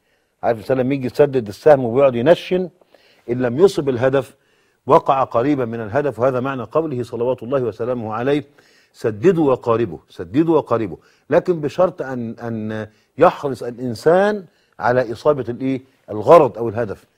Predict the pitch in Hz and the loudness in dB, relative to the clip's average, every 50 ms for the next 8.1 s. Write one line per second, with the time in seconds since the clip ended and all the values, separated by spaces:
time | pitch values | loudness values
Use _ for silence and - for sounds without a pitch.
0 | _ _ _ _ _ - 101 101 - - - - _ _ _ _ _ _ _ _ | _ _ _ _ _ -10 -10 -10 -10 -12 -18 -20 _ _ _ _ _ _ _ _
1 | _ - 143 170 165 175 156 160 165 165 170 147 151 143 135 156 165 147 139 123 | _ 0 0 0 2 0 0 0 2 0 2 0 0 -2 0 -2 -4 -4 -6 -6
2 | 107 95 87 - 113 151 170 156 143 139 156 160 151 - 123 117 123 123 120 117 | -6 -8 -10 -8 -4 -2 0 0 2 0 0 -2 -2 -2 -2 -2 -2 -4 -4 -8
3 | - - 160 175 156 139 131 123 - 123 - _ - 135 147 156 147 131 110 92 | -2 0 0 0 0 -2 -8 -10 -12 -16 -18 _ -4 0 0 0 0 -2 -6 -10
4 | - _ _ _ _ _ _ _ - 127 131 131 127 117 - - 127 120 123 147 | -14 _ _ _ _ _ _ _ -4 -2 -2 -2 -4 -4 -4 -4 -4 -4 -4 -4
5 | 156 151 135 127 123 110 - 120 120 131 143 - - 120 113 107 - 147 135 123 | -4 -4 -4 -4 -6 -8 -8 -4 -2 0 0 0 -2 -6 -6 -4 -4 -4 -4 -4
6 | 131 139 139 131 110 110 101 _ - 110 113 123 127 131 131 127 120 - _ _ | -6 -6 -8 -8 -10 -10 -14 _ -12 -10 -10 -8 -6 -6 -6 -6 -8 -10 _ _
7 | _ _ _ _ _ - 104 110 110 107 110 104 113 113 101 92 131 135 127 131 | _ _ _ _ _ -6 -6 -4 -4 -6 -6 -6 -6 -6 -4 -4 -4 2 2 2
8 | 135 | 2